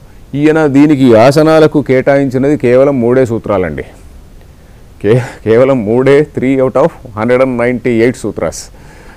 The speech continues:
So మొత్తం ప-, నాలుగు పాద-, పతంజలి యోగ సూత్రాల్లోని నాలుగు చాప్టర్స్‌లోనూ కూడా కలిపి నూట తొంభై ఎనిమిది సూత్రాలు ఉంటే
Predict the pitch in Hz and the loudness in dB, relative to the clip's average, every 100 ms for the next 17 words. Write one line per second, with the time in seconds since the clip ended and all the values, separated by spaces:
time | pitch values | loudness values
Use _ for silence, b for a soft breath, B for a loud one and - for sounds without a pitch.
0 | B - 131 117 113 - 143 135 - - | B -6 -2 0 0 0 0 0 -4 -6
1 | 107 98 110 127 117 113 117 110 85 98 | -4 0 0 0 0 2 2 0 -2 -2
2 | 95 123 127 123 117 117 113 113 117 117 | -2 0 0 2 2 2 0 -2 0 2
3 | 113 113 95 104 131 117 110 - 120 120 | 2 0 0 0 0 2 0 0 -4 -2
4 | 113 110 110 104 131 110 170 214 107 113 | -4 -2 -2 -2 -4 -4 -6 -6 -6 -4
5 | 117 110 113 101 110 104 123 110 98 90 | -4 -2 -2 -4 -6 -4 -2 -2 -4 -4
6 | 87 87 | -4 -6